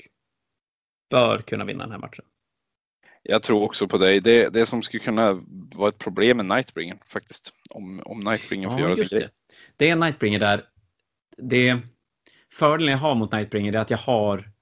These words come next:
Speaker 1: skyttet för att smälla in tre wounds i den. Jag har magin för att smälla in tre wounds i den. Och jag har närstriden för att kunna peta in lite wounds också.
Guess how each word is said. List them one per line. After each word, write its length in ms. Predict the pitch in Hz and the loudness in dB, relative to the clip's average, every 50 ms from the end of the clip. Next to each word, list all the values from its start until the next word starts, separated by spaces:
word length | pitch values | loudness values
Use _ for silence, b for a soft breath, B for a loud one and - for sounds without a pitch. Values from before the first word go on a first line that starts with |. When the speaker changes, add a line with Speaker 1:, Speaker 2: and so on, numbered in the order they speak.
| _ _ _ _ _ _ _ _ | _ _ _ _ _ _ _ _
Speaker 1:
skyttet 600 | - - - 127 104 - _ - - 117 101 - | -12 -4 -4 -4 -4 -4 _ -4 -2 -2 -2 -2
för 120 | - - | -6 -8
att 80 | 101 98 | -8 -6
smälla 220 | - 107 98 98 | -4 -2 -2 0
in 80 | 95 95 | -2 -2
tre 180 | - 101 98 95 | -2 -2 -2 -2
wounds 220 | 95 98 98 - | -2 -6 -6 -6
i 100 | 104 92 | -4 -4
den. 220 | 90 92 101 107 - _ _ _ _ _ _ _ _ _ _ _ _ _ _ | -4 -4 -6 -8 -12 _ _ _ _ _ _ _ _ _ _ _ _ _ _
Jag 100 | - 104 | -4 -4
har 340 | 101 - - 110 101 101 104 | -4 0 0 2 2 4 2
magin 720 | 104 110 110 104 104 101 104 101 101 120 120 117 110 101 | 2 2 0 2 2 2 2 2 4 4 4 4 4 2
för 80 | - 104 | 0 -2
att 60 | 98 | -4
smälla 180 | - 101 101 | -2 -2 -2
in 100 | 101 101 | -2 -2
tre 180 | 95 - 101 98 | -2 -2 -2 -2
wounds 260 | 95 98 104 101 - | -2 -4 -6 -6 -4
i 100 | 95 85 | -4 -4
den. 220 | 82 87 87 107 113 b b b b b b b | -2 -4 -4 -6 -8 b b b b b b b
Och 120 | b 113 107 | b 4 4
jag 80 | 101 | 4
har 260 | 92 - - 98 95 | 2 0 -2 -2 0
närstriden 680 | 92 95 95 95 92 - - 101 95 90 95 92 92 95 - _ _ _ _ _ _ _ _ _ _ _ - | 0 0 0 -2 -4 -2 -2 -2 -2 -2 -2 -8 -8 -10 -14 _ _ _ _ _ _ _ _ _ _ _ -2
för 220 | - 98 95 92 | 0 0 2 0
att 140 | 95 92 - | -2 -4 -8
kunna 340 | - - 95 95 92 101 131 - _ _ _ _ _ _ _ - | -10 -8 -6 -6 -6 -8 -8 -16 _ _ _ _ _ _ _ -4
peta 200 | - 98 - 98 | -4 -2 -2 -2
in 60 | 92 | -4
lite 160 | 95 - 104 | -4 -6 -6
wounds 240 | 98 98 101 101 - | -8 -8 -8 -10 -12
också. 240 | - - - - - | -14 -16 -16 -18 -20